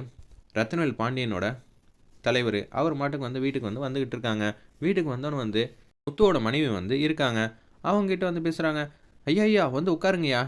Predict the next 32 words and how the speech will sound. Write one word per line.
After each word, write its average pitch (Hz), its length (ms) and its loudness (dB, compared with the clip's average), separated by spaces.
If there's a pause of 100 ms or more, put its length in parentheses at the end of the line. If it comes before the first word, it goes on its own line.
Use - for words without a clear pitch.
நான் 117 220 -4
போய் 160 120 2
வந்து 113 280 0 (460)
மாமாவை 165 300 2
கூட்டிட்டு 156 320 -4
வந்துடுறேன்னொன்னே," 139 500 -2
வேக 147 220 2
வேகமா 139 300 -2
வந்து 127 240 -2
மாமாவை 127 400 0
வந்து 110 180 -4
பார்க்கலாம்னு 123 400 -8
சொல்லிட்டு, 107 240 -8 (340)
"ரத்னவேல் 185 380 -4
பாண்டியன் 175 300 -2
மாமா, 156 260 -2
ஆ, 135 200 -6
சொல்லுமா, 123 380 -2 (160)
என்ன 117 240 -4
விஷயம்?" 123 360 -4
அப்படின்னு 113 280 -4
சொன்னோன்னே, 101 260 -2 (360)
"கீழே 220 200 2
வந்து 190 180 0
பாருங்க, 160 320 2
ஐயா 147 260 0
வந்திருக்காரு." 165 480 0
"என்னது, 131 240 -2
ஐயா 147 260 2
வந்திருக்காரா?" 165 480 0
அப்படின்னு 143 280 -2
சொல்லி, 113 200 2